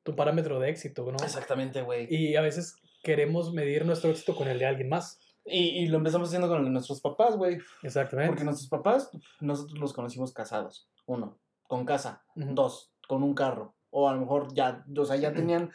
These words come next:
Speaker 2: resuelto un poquito el pedo.
Speaker 1: Sí.
Speaker 2: Ahí comenzamos, güey.
Speaker 1: Sí.
Speaker 2: Nosotros decimos, "Yo quiero llegar ahí porque eso significa tener éxito". Ya después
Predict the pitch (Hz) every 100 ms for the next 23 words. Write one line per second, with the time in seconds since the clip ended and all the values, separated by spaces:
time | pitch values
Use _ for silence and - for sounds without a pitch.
0 | 139 - - 143 147 151 165 156 - 135
1 | 147 139 143 135 - - 143 185 185 _
2 | - 151 175 - 415 202 147 220 370 220
3 | 135 127 123 127 _ _ - 156 220 208
4 | 156 180 180 - 160 214 165 147 151 208
5 | - - 147 143 131 127 139 - 127 220
6 | - 160 - _ _ _ _ _ - 143
7 | 139 143